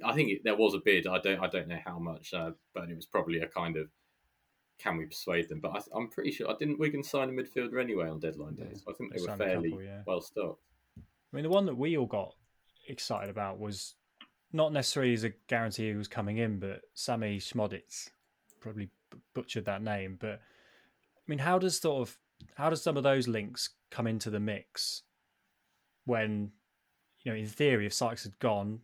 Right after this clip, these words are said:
Speaker 3: quite a few of us were saying, "Well, he'd be a hell of a replacement," but, you know, you're needing a few eggs to fall in the right place. But when those names start flying in, how do you sort of filter, and how do they come to you, and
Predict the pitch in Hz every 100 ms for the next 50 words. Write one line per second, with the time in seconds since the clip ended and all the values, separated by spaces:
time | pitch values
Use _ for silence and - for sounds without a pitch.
0 | _ - 101 - 123 107 98 101 117 107
1 | 101 101 123 120 101 107 101 101 101 135
2 | 127 117 104 92 - _ _ 107 98 _
3 | _ _ _ 120 98 101 107 101 101 -
4 | 113 101 98 - 95 - _ - 104 101
5 | 101 95 - 113 98 - 107 104 - -
6 | - _ - 127 143 139 139 127 117 -
7 | 110 - 123 120 120 104 120 123 113 113
8 | - 107 101 120 113 - 107 98 98 95
9 | _ _ 127 120 113 107 113 101 107 110
10 | 107 95 95